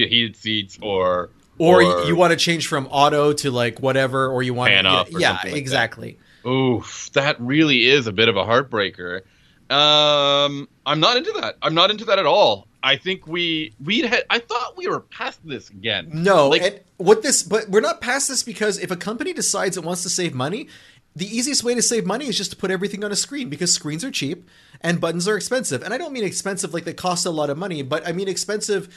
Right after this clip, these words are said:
Speaker 2: when you're putting one button across hundreds of thousands of vehicles, it starts to add up. So it
Speaker 1: Yeah,
Speaker 2: becomes
Speaker 1: you gotta buy a bajillion buttons.
Speaker 2: Exactly, and build a button warehouse and then hire a button inventory manager. But more than that, it's an easy target for accountants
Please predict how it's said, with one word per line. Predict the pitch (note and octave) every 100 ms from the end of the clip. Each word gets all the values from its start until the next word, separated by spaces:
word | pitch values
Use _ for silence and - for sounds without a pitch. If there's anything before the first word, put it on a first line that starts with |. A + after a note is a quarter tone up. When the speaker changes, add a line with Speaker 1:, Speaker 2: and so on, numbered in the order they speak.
| -
Speaker 2:
when | D#3 F3
you're | F3 F3
putting | F3 F3+ F3+ E3 C#3
one | D#3+
button | D#3 D#3+ D#3
across | D3 D#3 D3
hundreds | A#2+ D#3 D3
of | C3+
thousands | D3+ C#3 C3 A#2
of |
vehicles, | A2 A3+ - D#3 D3 - -
it | D3
starts | F3 E3
to | -
add | A2+ A#2
up. | C#3+ - - -
So | - F#3+
it | F#3
Speaker 1:
Yeah, | D#3+
Speaker 2:
becomes | A2+ -
Speaker 1:
you |
gotta | A2+ G#2
buy | A2
a | A2+
bajillion | F#2 G2 - A2 A2+ A2 F#2
buttons. | A2 A#2 G#2 F#2+ F#2+
Speaker 2:
Exactly, | F#3 F3+ A3 A3 B3+
and | G#3 D3+
build | E3+ E3+
a |
button | C3 F3 F3
warehouse | D#3+ G#3 G3+ A3 A#3+ A3
and | G3
then |
hire | D#3+ D#3 E3+
a | D3
button | D#3 D#3
inventory | E3+ F#3+ G3 G3+ G3+
manager. | G3 G3+ G3 G#3 - -
But | F3 G3+ A3
more | F3+ F#3 D4
than | D#4
that, | C4 B3 F3+
it's | E3+
an | F3+
easy | G3 B3+
target | - E3 F3 E3+ F3
for | - D3+ D3 D3 D3
accountants | C#3+ D3+ C3+ C#3+ B2 -